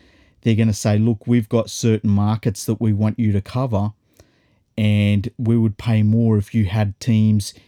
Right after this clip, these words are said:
here, here, and here." And that's what pushes expansion, really. Like,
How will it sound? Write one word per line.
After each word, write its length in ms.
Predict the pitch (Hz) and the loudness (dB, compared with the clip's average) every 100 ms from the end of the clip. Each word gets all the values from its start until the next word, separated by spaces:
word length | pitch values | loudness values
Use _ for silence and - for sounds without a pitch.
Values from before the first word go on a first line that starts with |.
| _ | _
here, 320 | - 117 107 | -2 0 2
here, 280 | 98 110 104 | 2 2 4
and 100 | 95 | 2
here." 400 | 110 117 98 101 _ _ _ _ _ _ | 2 4 2 -2 _ _ _ _ _ _
And 160 | 127 143 | 0 0
that's 220 | 185 - | -2 -4
what 240 | 220 165 | -4 -4
pushes 400 | - 143 - 110 | -2 -4 0 0
expansion, 720 | 107 - - 98 107 110 101 95 | 0 -4 -2 0 2 0 -2 0
really. 540 | 104 104 98 55 - _ _ _ _ _ - | 0 0 -2 -8 -16 _ _ _ _ _ -2
Like, 400 | 110 107 - | 0 0 -4